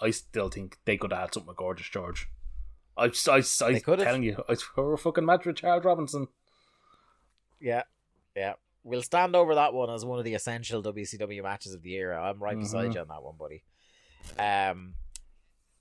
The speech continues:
Speaker 2: head scissors by Miss Madness, and Miss Madness wins with a bridging suplex. I kinda would have preferred if it was, like, a bridging Northern Lights or
Speaker 1: It
Speaker 2: something like that. Like, a bridging vertical suplex is a bit of a weird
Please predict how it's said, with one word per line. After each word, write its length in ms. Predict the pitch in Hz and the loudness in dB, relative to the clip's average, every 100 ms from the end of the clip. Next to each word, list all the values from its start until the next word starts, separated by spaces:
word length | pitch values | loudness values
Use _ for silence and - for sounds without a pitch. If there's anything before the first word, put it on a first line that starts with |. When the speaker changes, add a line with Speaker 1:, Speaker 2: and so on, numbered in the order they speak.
| _ - | _ -8
Speaker 2:
head 300 | 139 170 165 | 2 4 4
scissors 380 | 170 156 165 156 | 0 0 -2 0
by 160 | 135 | 0
Miss 200 | 127 123 | 0 -2
Madness, 480 | 123 123 117 123 - 101 | -2 -4 -2 -4 -4 -4
and 180 | 107 | -6
Miss 180 | 113 110 | -6 -8
Madness 440 | 117 113 104 104 101 | -4 -4 -4 -8 -8
wins 380 | 110 107 107 | -10 -10 -10
with 160 | 95 98 | -8 -6
a 40 | 90 | -6
bridging 420 | 104 104 95 92 | -8 -8 -8 -8
suplex. 560 | 87 98 90 87 85 - | -6 -8 -8 -12 -10 -8
I 80 | 123 | -6
kinda 320 | - 214 226 | 0 2 4
would 140 | 208 | 2
have 80 | 185 | 0
preferred 340 | 156 170 170 | -2 2 4
if 80 | 156 | 4
it 80 | 120 | 0
was, 140 | 127 120 | -6 0
like, 220 | 123 117 | 0 2
a 180 | 110 104 | 0 -2
bridging 460 | 98 107 107 107 | -2 -4 -4 -6
Northern 440 | 104 104 107 107 101 | -2 0 0 0 -2
Lights 380 | 98 110 107 | 0 0 -2
or 40 | - | -6
Speaker 1:
It 60 | - | -4
Speaker 2:
something 220 | 117 123 | -6 -4
like 180 | 113 110 | -6 -2
that. 200 | 120 98 | -2 -2
Like, 140 | 107 | -4
a 60 | 98 | -6
bridging 440 | 110 117 131 127 | -4 -4 -4 -6
vertical 440 | 101 107 110 123 120 | -2 -2 -2 -4 -4
suplex 420 | 135 135 147 143 | -4 -2 -2 -2
is 100 | 104 | -6
a 60 | |
bit 240 | 98 - 104 | -6 -4 -4
of 80 | 98 | -4
a 80 | |
weird 580 | 92 92 95 95 92 87 | -4 -6 -8 -10 -12 -12